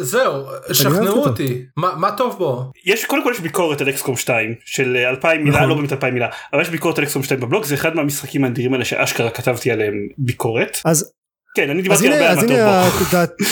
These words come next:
Speaker 2: הנה דעתי בתור מישהו שהוא לא, כאילו, ביג אקסקום גאי. ככה, קודם כל, ה-, הקרבות הטקטיים, זה מבחינתי ה-, העיקר,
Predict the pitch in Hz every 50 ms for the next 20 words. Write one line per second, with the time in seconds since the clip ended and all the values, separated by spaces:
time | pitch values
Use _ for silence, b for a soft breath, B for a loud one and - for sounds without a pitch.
0 | - - - 196 220 269 220 226 185 170 170 - 214 214 196 156 175 - - 175
1 | 175 170 165 160 170 165 - 180 - - 170 160 147 143 143 147 147 156 165 160
2 | 156 - 175 165 156 151 151 143 135 135 131 120 113 - _ _ _ _ _ _
3 | 131 - 175 165 147 127 196 214 165 - - - - - 147 135 131 131 127 123
4 | 117 135 123 123 135 180 254 - - _ _ _ - 202 185 135 110 117 113 -
5 | 214 247 269 - 240 226 220 220 220 220 226 220 - _ 165 160 156 151 151 147
6 | 143 143 135 127 - _ _ _ _ _ _ _ _ _ _ _ _ _ - 160
7 | 151 - 151 139 123 180 185 220 202 180 165 151 139 135 - 165 151 143 - -
8 | 170 151 147 147 151 143 - _ _ _ _ _ _ _ _ 147 - 160 160 160
9 | 147 - 160 147 131 - - 160 147 135 131 127 - 127 127 120 117 113 113 110
10 | 113 117 - - 170 175 190